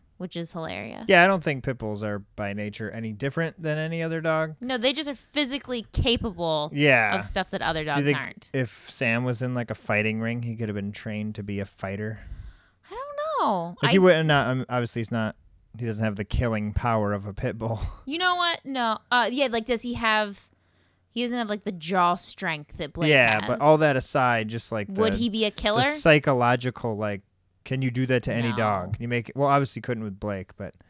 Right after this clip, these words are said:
Speaker 1: Right. No, I don't think so.
Speaker 2: Or do you think pit bulls are more prone to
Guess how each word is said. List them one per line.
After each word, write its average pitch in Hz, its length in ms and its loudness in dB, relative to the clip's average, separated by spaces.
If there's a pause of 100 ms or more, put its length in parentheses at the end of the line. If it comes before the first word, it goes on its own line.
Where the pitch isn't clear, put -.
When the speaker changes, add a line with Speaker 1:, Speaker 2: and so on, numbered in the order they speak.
Speaker 1:
Right. 180 480 -4
No, 202 260 -2
I 202 100 2
don't 214 180 -2
think 165 180 -12
so. - 140 -12
Speaker 2:
Or - 60 -8
do 131 60 0
you 135 60 2
think 131 180 -2
pit 143 140 0
bulls 123 200 -4
are 113 60 -4
more 110 200 -2
prone 117 580 -4
to 104 160 -8